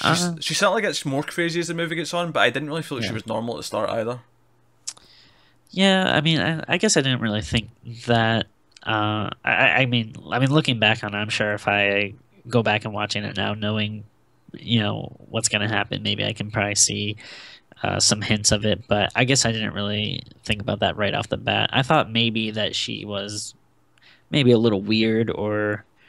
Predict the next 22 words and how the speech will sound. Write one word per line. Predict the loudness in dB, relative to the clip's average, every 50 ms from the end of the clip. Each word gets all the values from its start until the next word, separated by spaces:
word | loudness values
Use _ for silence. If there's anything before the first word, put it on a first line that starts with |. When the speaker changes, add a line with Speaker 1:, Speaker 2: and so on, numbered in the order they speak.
| -20 -20 -20 -20 -20 -20 _ _ _ _ 0
Speaker 2:
um, | 2 4 4 4 2 -2 -4 -8 -10 -14 -14 -16 _ _ _ _ _ _ _ _ _ _ _ -20 -20 _ _ _ _ _ _ _
looked | -2 2 4
like | 4 4 4
maybe | 4 2 2 2
she | 2 2 2
had, | 2 0
like, | -2 -2
some | -2 -2 -2 -2
type | -2 -2 -2 -2 -2 -2
of | -4 -4 -4 -6 -8 -8
past | -4 -4 -2 -2 -2 -4 -4 -6
that | -4 -6
she | -6 -6
was | -6 -6
kinda | -4 -4 -4 -4 -4
trying | -4 -2 -2 -2 -2 -4 -6 -6 -6
to | -4 -4 -2 -4 -4 -6 -8 -12 -18 _ _ _ _ _ _ _ _ _ _ _ _ _ -4
get | -2 -2 -2
away | 0 0 0 0
from | 0 -2 -6 -8 -8 -8
or | -10 -10
something. | -10 -10 -10 -12 -12 -12 -12 -10